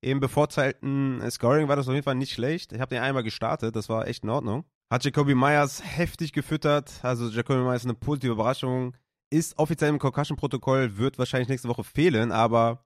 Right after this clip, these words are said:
neun Receptions für einundachtzig Yards, zwei Touchdowns. Davante Adams natürlich gefüttert, sechs Receptions für sechsundsechzig Yards. Also schade, dass Jakobi Meyers nächste Woche fehlt, aber Davante Adams ist natürlich ein safer Starter weiterhin. Auf Tight End würde ich keinen spielen, Hooper mit einem Target, Meyer null,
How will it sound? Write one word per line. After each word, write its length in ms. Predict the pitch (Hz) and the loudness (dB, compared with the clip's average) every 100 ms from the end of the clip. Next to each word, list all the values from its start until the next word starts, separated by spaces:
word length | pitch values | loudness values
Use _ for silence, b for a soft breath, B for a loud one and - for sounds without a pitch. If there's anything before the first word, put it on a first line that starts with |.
| - | -4
neun 340 | 104 120 156 | 2 4 4
Receptions 460 | 143 - 139 - - | 2 -2 -4 -2 -2
für 100 | 117 | 0
einundachtzig 380 | 131 127 - | 0 -2 -4
Yards, 180 | 131 123 | -6 -6
zwei 120 | - | -6
Touchdowns. 500 | 113 123 - 113 113 - _ - | -6 -6 -4 -4 -4 -6 _ -4
Davante 340 | 107 123 123 | 2 4 4
Adams 220 | 123 131 | 2 2
natürlich 300 | 127 117 123 | -2 -2 -4
gefüttert, 520 | - - 113 113 104 _ _ _ | -2 -6 -4 0 -2 _ _ _
sechs 280 | 101 117 127 | -2 0 0
Receptions 400 | 123 127 113 123 | -2 -2 -2 -4
für 80 | 110 | -4
sechsundsechzig 580 | 110 - 107 107 107 - | -4 -6 -8 -8 -10 -4
Yards. 340 | 104 104 - _ - | -2 -2 -6 _ -4
Also 400 | 110 113 117 113 | 2 2 2 0
schade, 320 | - 160 165 | 2 2 4
dass 160 | 156 - | 0 0
Jakobi 260 | 139 147 | 0 0
Meyers 220 | 127 135 131 | 2 0 0
nächste 180 | 127 | -2
Woche 220 | 123 120 110 | -2 -2 -4
fehlt, 460 | - 190 202 180 | 0 0 2 0
aber 200 | 110 117 | 0 0
Davante 300 | 117 117 113 | 0 -2 -2
Adams 340 | 110 107 101 - _ - | -2 -2 -6 -12 _ -4
ist 140 | 139 135 | -4 -2
natürlich 320 | 120 120 110 | -2 -2 -4
ein 80 | 107 | -6
safer 380 | - 113 - | -4 -6 -4
Starter 340 | 92 110 117 85 | -6 -4 -4 -4
weiterhin. 480 | 95 - 80 92 143 _ _ - | -4 -4 -6 -8 -10 _ _ -2
Auf 120 | 127 | 0
Tight 200 | 156 170 | 2 2
End 80 | 151 | 2
würde 100 | 147 | 0
ich 80 | |
keinen 220 | - 143 156 | 0 0 0
spielen, 340 | - 143 120 | 0 0 2
Hooper 220 | 143 143 | 2 2
mit 100 | 120 | 0
einem 160 | 120 117 | 0 -2
Target, 340 | 120 120 117 | 0 0 -2
Meyer 320 | 104 110 120 | -2 0 2
null, 360 | 110 110 131 135 | 2 4 2 2